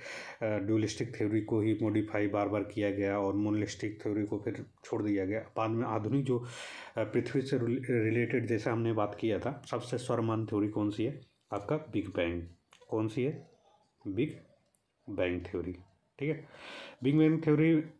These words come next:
जो आपकी है ये इसमें क्या कहलाता है, तो इसने लेमेंतेयर ने दिया था और वेगनार महोदय ने इसका पूरा व्याख्या किया था। इस, ये एक विस्तारवादी थ्योरी है कि मतलब पूरे ब्रह्मांड की उत्पत्ति हुई, ब्रह्मांडों के उत्पत्ति के बाद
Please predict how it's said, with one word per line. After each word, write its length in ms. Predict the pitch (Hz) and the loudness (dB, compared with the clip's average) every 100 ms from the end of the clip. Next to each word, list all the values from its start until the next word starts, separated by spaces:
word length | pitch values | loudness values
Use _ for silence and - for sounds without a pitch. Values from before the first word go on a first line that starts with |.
| _ - - _ _ _ - - 135 | _ -20 -20 _ _ _ -20 -8 2
जो 180 | 120 | 6
आपकी 340 | 135 131 - 139 | 6 4 2 2
है 260 | 120 147 - - - - | 2 0 -4 -14 -10 -2
ये 220 | 113 165 | 4 6
इसमें 440 | - 143 - 156 | 4 0 2 2
क्या 160 | 156 101 | 2 2
कहलाता 380 | 90 92 90 110 | 0 -2 -2 -2
है, 60 | |
तो 80 | 110 | -2
इसने 540 | 143 - 139 127 123 | -4 -4 -2 2 2
लेमेंतेयर 580 | 131 117 117 113 120 120 | 2 2 2 0 2 2
ने 160 | 120 120 | 2 0
दिया 180 | 113 110 | 0 -2
था 200 | 135 147 | -4 -2
और 240 | 120 107 | 2 2
वेगनार 340 | 107 110 113 117 | 4 2 2 2
महोदय 320 | 113 107 113 | 0 0 0
ने 140 | 117 | 2
इसका 200 | 123 123 170 - - - - | 0 -2 -6 -6 -14 -14 -4
पूरा 300 | 113 131 - | 0 0 0
व्याख्या 280 | 113 92 104 | -2 0 -2
किया 200 | - 95 | 0 0
था। 120 | 107 | 0
इस, 280 | 104 104 - - - | -2 -4 -8 -10 -2
ये 440 | 110 107 107 107 107 - - - | 2 4 2 0 -6 -14 -6 -2
एक 160 | 110 | -2
विस्तारवादी 680 | 104 107 - 117 117 113 110 | -2 -2 2 2 4 2 2
थ्योरी 360 | 117 113 110 101 | -2 0 2 2
है 120 | 113 | 0
कि 180 | - 113 | -2 0
मतलब 280 | 107 110 107 | 2 0 0
पूरे 180 | 113 110 | 0 0
ब्रह्मांड 600 | - - 104 107 110 104 | 0 -2 0 2 2 0
की 60 | |
उत्पत्ति 420 | 110 - 107 - 101 | -2 -2 -4 -2 0
हुई, 180 | 101 | 2
ब्रह्मांडों 560 | 98 98 98 104 104 104 | 2 0 0 2 2 0
के 260 | 104 104 113 | 0 0 0
उत्पत्ति 640 | - 113 104 - - - | -2 -6 -4 -4 -4 -4
के 140 | 104 101 | -2 0
बाद 360 | 98 95 95 | 0 -2 -4